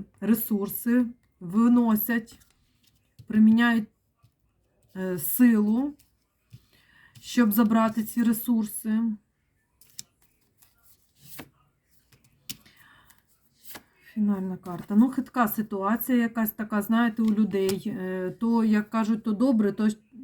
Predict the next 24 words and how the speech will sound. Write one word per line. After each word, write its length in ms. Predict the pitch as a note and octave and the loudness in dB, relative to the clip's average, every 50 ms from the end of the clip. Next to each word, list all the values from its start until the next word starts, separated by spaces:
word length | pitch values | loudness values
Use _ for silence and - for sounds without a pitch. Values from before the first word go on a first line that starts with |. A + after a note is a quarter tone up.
| G#3+ - _ | -18 -16 _
то 140 | - G#3+ G#3 | -2 0 2
не 120 | G#3+ A#3 | 4 4
дуже. 600 | G#3+ F3+ F#3+ F3+ F3 F3 D#3 E3 F3 F3+ F#3+ G3 - _ _ _ - - - - - - - _ - | 2 0 -4 -8 -8 -8 -8 -8 -8 -8 -8 -10 -12 _ _ _ -20 -20 -20 -20 -20 -20 -20 _ -2
І 440 | A3+ A3 A3+ A#3 B3 B3 B3 A#3+ A3+ - A#3+ B3 G3+ G3+ G3 G3 | 2 4 4 6 6 4 4 2 0 -4 -10 -10 -8 -8 -8 -8
люди 420 | G3 F#3+ F#3+ A3+ C4 A#3+ G#3+ A#3 G3 | -6 -2 0 0 2 2 2 2 2
дуже 240 | G#3 A3+ G#3+ A#3+ | 2 0 2 0
бояться 600 | A3 F3 G3+ G3+ G#3 G#3+ A3+ A#3 A3 - - G#3 | 0 0 -2 0 2 2 2 2 0 -2 -4 -4
отут 340 | G3 G3+ G#3 G#3+ G#3+ G#3 - | -4 -4 -4 -6 -6 -4 -4
ударів 680 | G#3 F#3+ F3 G#3 A3 A#3+ B3+ A#3+ A#3+ A#3 G#3 A3+ - - | -6 -4 0 0 2 2 2 2 2 0 0 -4 -6 -6
і 300 | G3+ G3 G3+ G#3 G#3+ G3+ | -4 -2 0 2 2 0
бояться 500 | F#3 F#3 F#3+ G3 G#3 G#3+ A3 G#3+ - G3+ | 0 -2 -2 0 0 0 0 -2 -4 -8
того, 320 | G#3 - F3+ F3 G#3+ A3+ A3 | -6 -6 -6 -2 -2 -2 -2
що 180 | A3 - A3 | -2 -2 -4
йде 320 | G3+ G3 F3 G3+ G#3 G#3+ G#3+ | -4 -2 0 0 2 2 2
от 200 | G3 G3 G3 F#3+ | 0 -2 -4 -8
якась 280 | F#3 - G3+ G3+ G#3 | -10 -6 -6 -6 -6
така, 300 | - - - - - F#3 | -8 -12 -12 -10 -10 -8
знаєте, 460 | E3+ G#3 G3+ G#3 A3 G#3+ G#3+ G3+ F#3 D3 - - - - - _ _ - | -6 -4 -2 0 0 -2 -2 -6 -8 -10 -12 -20 -20 -20 -20 _ _ -10
м, 260 | G3+ G3 G3 G3 F#3+ | -8 -6 -6 -6 -6
така, 560 | F#3+ G3+ G3 G3 - G#3 G#3 G3+ G3 F#3+ F#3 F#3 G3 G#3 - | -6 -6 -6 -4 -2 0 0 0 0 -2 -4 -6 -6 -4 -2
як 260 | G3+ G3+ G3+ - - | -2 -4 -4 -6 -8
вогонь, 560 | F#3+ F#3 G#3+ G#3+ G#3 A3+ B3+ B3+ A#3+ A3 G3+ - - - - _ _ - _ _ _ _ - | -2 2 2 2 4 4 4 4 4 2 0 -2 -6 -18 -20 _ _ -20 _ _ _ _ -8
як 320 | G#3+ G#3 G3 A3 G#3 - | -4 -2 0 0 0 0
удари, 580 | A3 G3 A3 A3+ B3 B3+ B3+ B3 B3 A#3+ G#3+ | -2 0 2 2 4 4 4 4 2 2 0